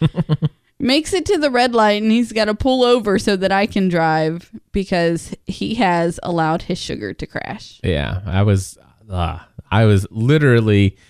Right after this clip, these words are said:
Speaker 1: Steph-, Stephanie's driving down the expressway, and my head is just like, it's too
Speaker 2: At
Speaker 1: heavy.
Speaker 2: one point, I had to ask you if you passed <laughs> out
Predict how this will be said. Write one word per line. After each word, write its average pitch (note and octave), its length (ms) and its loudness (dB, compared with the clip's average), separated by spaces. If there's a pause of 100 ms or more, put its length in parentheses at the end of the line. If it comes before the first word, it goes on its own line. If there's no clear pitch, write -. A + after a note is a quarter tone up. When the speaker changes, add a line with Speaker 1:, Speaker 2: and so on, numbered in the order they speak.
(180)
Speaker 1:
Steph-, - 340 0
Stephanie's D3 480 2
driving A#2 340 0
down A2 160 2
the G#2 100 2
expressway, G2+ 600 0
and G2 240 0
my G2 140 2
head G2 280 2
is F#2+ 180 0
just F#2+ 200 -2
like, F2+ 180 -2
it's - 380 -4
too A#2+ 140 0
Speaker 2:
At - 100 6
Speaker 1:
heavy. - 60 4
Speaker 2:
one - 160 4
point, C#4+ 300 2
I A#3+ 100 0
had C4 240 2
to - 60 0
ask A3 380 -2
you A3 100 2
if - 120 0
you A3+ 100 0
passed - 460 0
<laughs> - 0 -
out B3+ 420 0